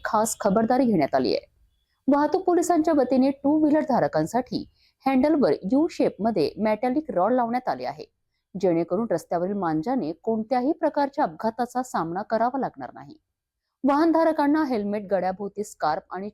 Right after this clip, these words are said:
चष्मा वापरण्याचा सल्ला प्रशासनाने दिला आहे. वाहतूक शाखेच्या डीसीपी यांच्या मार्गदर्शनाखाली चौदा जानेवारी रोजी शहरातील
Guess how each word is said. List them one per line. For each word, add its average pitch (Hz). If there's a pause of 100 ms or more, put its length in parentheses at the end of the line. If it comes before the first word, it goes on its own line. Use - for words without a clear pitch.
चष्मा 202 (480)
वापरण्याचा 302
सल्ला 147 (160)
प्रशासनाने -
दिला 139
आहे. 139 (520)
वाहतूक 294
शाखेच्या 330
डीसीपी 302
यांच्या 208
मार्गदर्शनाखाली 156 (360)
चौदा 269
जानेवारी 175
रोजी 226
शहरातील 170